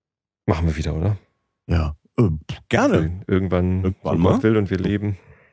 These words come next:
Speaker 2: So zur Weihnachtszeit vielleicht.
Speaker 1: <laughs>
Speaker 2: Mit Lebkuchen und Stracciatella. Nein,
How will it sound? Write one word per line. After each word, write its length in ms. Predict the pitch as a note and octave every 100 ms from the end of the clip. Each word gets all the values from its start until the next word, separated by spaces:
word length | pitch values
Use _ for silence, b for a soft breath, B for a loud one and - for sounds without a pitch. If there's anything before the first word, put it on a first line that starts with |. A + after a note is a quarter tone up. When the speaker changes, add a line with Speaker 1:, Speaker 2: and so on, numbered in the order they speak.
| b _
Speaker 2:
So 120 | E2 D2
zur 220 | E2 C2+
Weihnachtszeit 840 | - D#2 F2 - - - C2 B1
vielleicht. 500 | - F#2+ - - - -
Speaker 1:
<laughs> 100 | -
Speaker 2:
Mit 500 | D3 - - - - _ _ _ -
Lebkuchen 520 | D2+ - - A#2 A#1+
und 140 | B1
Stracciatella. 760 | - - - - - B1 B1 - b b b b b b
Nein, 300 | A2 A#2+ E2